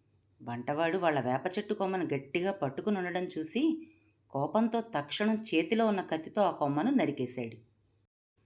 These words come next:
కత్తివేటుకు సగం తెగిన కొమ్మ వంటవాడి బరువుకి వాళ్ళ పెరట్లోకి వంగిపోయింది. వంగిన కొమ్మను పట్టుకుని ఉన్న వంటవాడు వాళ్ళ పెరట్లోకి,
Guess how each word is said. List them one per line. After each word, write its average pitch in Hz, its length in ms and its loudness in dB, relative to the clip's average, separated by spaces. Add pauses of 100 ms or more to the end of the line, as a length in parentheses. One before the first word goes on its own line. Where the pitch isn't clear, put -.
(540)
కత్తివేటుకు 233 600 2
సగం 208 320 4
తెగిన 190 300 2
కొమ్మ 160 720 2 (460)
వంటవాడి 190 520 4
బరువుకి 185 400 2
వాళ్ళ 135 300 2
పెరట్లోకి 170 560 2
వంగిపోయింది. 135 680 -2 (640)
వంగిన 175 380 2
కొమ్మను 214 380 0
పట్టుకుని 190 360 -2
ఉన్న 180 180 -2
వంటవాడు 151 520 0
వాళ్ళ 127 260 0
పెరట్లోకి, 175 800 0